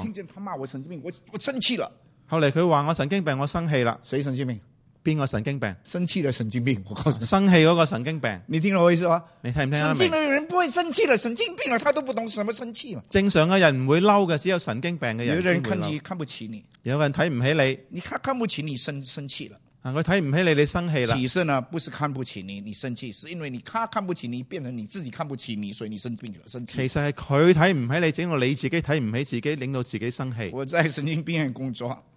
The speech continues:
Speaker 2: 我喺神經病院工作。
Speaker 1: 我想有一些人真的莫名其妙，神經病很莫名，各種各樣。
Speaker 2: 啊，神經病好多人莫名其妙嘅。
Speaker 1: 他也會，哎呀，哎呀，你是上帝啊。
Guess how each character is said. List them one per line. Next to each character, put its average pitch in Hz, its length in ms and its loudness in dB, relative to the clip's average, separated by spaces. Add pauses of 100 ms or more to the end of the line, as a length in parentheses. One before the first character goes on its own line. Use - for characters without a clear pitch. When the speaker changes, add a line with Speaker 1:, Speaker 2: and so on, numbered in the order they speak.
(240)
Speaker 2:
我 139 120 -2
喺 160 200 6
神 151 220 2
經 196 160 2
病 143 180 2
院 147 160 0
工 180 200 0
作。 135 320 0
Speaker 1:
我 151 160 -6
想 175 160 -2
有 151 100 0
一 185 80 0
些 170 160 -4
人 131 180 -4
真 135 160 -8
的 127 100 -4
莫 123 140 -8
名 110 140 -10
其 - 160 -12
妙， 92 100 -14
神 143 160 -4
經 160 140 0
病 156 160 -2
很 98 140 -8
莫 127 100 -6
名， 104 200 -8
各 147 100 -4
種 98 160 -10
各 104 80 -6
樣。 95 80 -6 (320)
Speaker 2:
啊， - 180 -4
神 131 180 -2
經 208 160 2
病 160 160 2
好 156 120 0
多 202 120 0
人 147 120 2
莫 139 120 0
名 117 140 0
其 113 160 0
妙 113 160 0
嘅。 113 140 -2 (260)
Speaker 1:
他 147 180 -8
也 113 160 -10
會， 113 200 -8 (340)
哎 156 140 -14
呀， 185 120 -6 (640)
哎 - 160 -18
呀， 302 80 -18 (240)
你 214 140 -6
是 226 160 -14
上 202 340 -16
帝 185 140 -16
啊。 151 60 -20